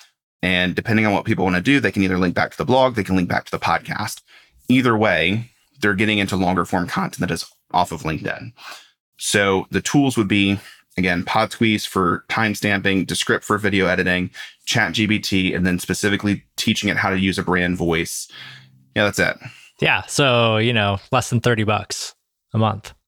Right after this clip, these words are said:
Speaker 1: Yes. And if you wanted to go with the premium version of Chat G P T, it's twenty bucks a month.
Speaker 2: Yeah. So fifty bucks.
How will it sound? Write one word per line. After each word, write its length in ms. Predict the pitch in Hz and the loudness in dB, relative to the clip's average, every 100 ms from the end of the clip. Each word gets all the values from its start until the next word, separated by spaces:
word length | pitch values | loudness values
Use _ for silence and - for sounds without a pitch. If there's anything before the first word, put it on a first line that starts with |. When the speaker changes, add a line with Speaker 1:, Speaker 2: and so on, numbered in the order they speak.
| - | -2
Speaker 1:
Yes. 340 | - 98 - | 0 2 0
And 140 | 104 110 | 2 2
if 100 | 117 | 2
you 100 | 113 | 2
wanted 160 | 110 | 2
to 60 | 107 | 2
go 80 | 104 | 2
with 80 | |
the 60 | 95 | 2
premium 320 | 117 107 101 | 0 2 2
version 240 | 95 95 98 | 2 2 0
of 60 | |
Chat 200 | - 90 | 2 0
G 140 | - 95 | 0 -2
P 100 | 95 | 0
T, 140 | 90 | -2
it's 100 | 85 | -2
twenty 200 | - 90 | -2 -2
bucks 200 | - - | -2 -2
a 40 | |
month. 360 | 76 - - - - | -4 -4 -6 -6 -4
Speaker 2:
Yeah. 180 | 127 | -2
So 240 | - - 95 | -2 -2 -2
fifty 320 | - 151 135 | -2 -2 0
bucks. 460 | 113 98 - - | 0 -2 -4 -10